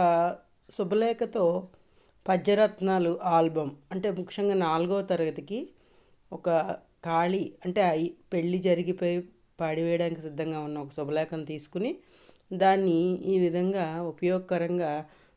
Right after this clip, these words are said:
విద్యార్థులకు బోధన అభ్యసన సామగ్రిగా మార్చడం జరిగింది. ఒకసారి అది ఎలాగో చూడండి. ఇలాగా పద్యరత్నాలు అంటే ముందు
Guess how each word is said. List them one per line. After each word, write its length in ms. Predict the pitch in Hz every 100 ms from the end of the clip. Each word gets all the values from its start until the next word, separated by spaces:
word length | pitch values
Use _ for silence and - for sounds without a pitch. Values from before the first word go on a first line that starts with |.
| -
విద్యార్థులకు 760 | 170 175 139 190 175 175 170 175
బోధన 420 | 156 151 156 170
అభ్యసన 480 | 165 151 151 165 156
సామగ్రిగా 680 | 151 143 143 143 139 160 202
మార్చడం 540 | 175 147 147 156 147
జరిగింది. 560 | 139 135 135 160 294 - _ _ _ _ 180
ఒకసారి 380 | 170 - 156 147
అది 140 | 139
ఎలాగో 220 | 143 160
చూడండి. 480 | 190 139 127 123 117 - _ _ _ _ _ _ _ _ _ _ - 190
ఇలాగా 420 | 190 190 160 160 175
పద్యరత్నాలు 880 | 156 143 175 165 - 165 156 151 -
అంటే 460 | 165 185 160 165 165
ముందు 560 | 165 170 170 165 190